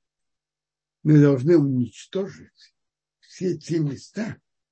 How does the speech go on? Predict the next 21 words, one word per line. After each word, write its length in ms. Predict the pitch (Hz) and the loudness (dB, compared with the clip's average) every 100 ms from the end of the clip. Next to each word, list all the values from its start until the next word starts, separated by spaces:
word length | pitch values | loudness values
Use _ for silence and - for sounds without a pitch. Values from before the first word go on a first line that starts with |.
| _ _ _ _ _ _ _ _ _ _ | _ _ _ _ _ _ _ _ _ _
которые 560 | 135 - 175 156 147 | -14 -10 -6 -2 0
д-, 180 | 131 123 | -2 -6
народы 720 | 123 120 123 151 202 151 135 127 | -10 -8 -6 -4 -6 -6 -8 -8
там 280 | 160 170 | -6 -4
слу-, 340 | 147 - 131 - _ _ _ _ _ _ | -6 -8 -14 -14 _ _ _ _ _ _
жили, 800 | 117 110 185 302 233 117 110 - _ _ _ _ _ | -8 0 6 6 6 0 -6 -8 _ _ _ _ _
служили 560 | _ 143 160 151 175 160 | _ 4 6 6 6 6
идолам. 440 | 147 131 98 90 _ - | 4 -2 -8 -16 _ -2
И 40 | |
он 160 | 160 175 | 2 2
даёт 420 | 196 190 233 277 | 2 0 -4 -6
им 160 | 226 214 | -8 -4
признак, 480 | 156 143 104 120 - _ _ _ _ _ _ | -2 -2 -2 -14 -16 _ _ _ _ _ _
где 300 | 151 151 202 | 0 4 4
они 240 | 196 180 | 4 2
с-, 180 | 156 - - _ _ _ _ _ | -2 -6 -20 _ _ _ _ _
где 640 | 147 139 160 147 175 220 185 | -14 -6 -2 0 6 6 8
они 520 | 156 151 139 123 107 - _ _ _ _ _ _ _ _ _ | 6 6 4 2 -4 -16 _ _ _ _ _ _ _ _ _
ставили 680 | - - 185 175 165 156 151 | -20 2 4 6 6 6 4
изваяние 580 | 127 160 160 156 147 139 | 4 2 4 4 4 2
идолов. 400 | 120 107 127 | -2 -10 -14